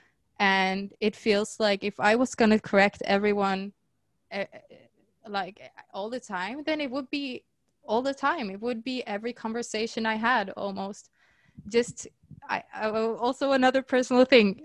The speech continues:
like, I'm, my name is Inish, so it's like, eh, we,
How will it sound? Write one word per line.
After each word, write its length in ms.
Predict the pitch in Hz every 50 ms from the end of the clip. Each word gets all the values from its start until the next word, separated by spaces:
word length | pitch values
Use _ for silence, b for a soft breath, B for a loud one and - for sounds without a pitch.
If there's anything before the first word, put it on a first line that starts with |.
| - -
like, 260 | 214 202 196 196 - -
I'm, 260 | - 220 233 240 196
my 140 | 226 226 233
name 180 | 240 247 262 269
is 140 | 269 - -
Inish, 320 | - 226 247 233 202 185 -
so 380 | - - - 202 185 190 190
it's 260 | 175 202 196 - - 240
like, 540 | 226 208 208 202 196 190 - _ - - -
eh, 360 | - - - - - - 226
we, 340 | 208 208 220 214 208 208 -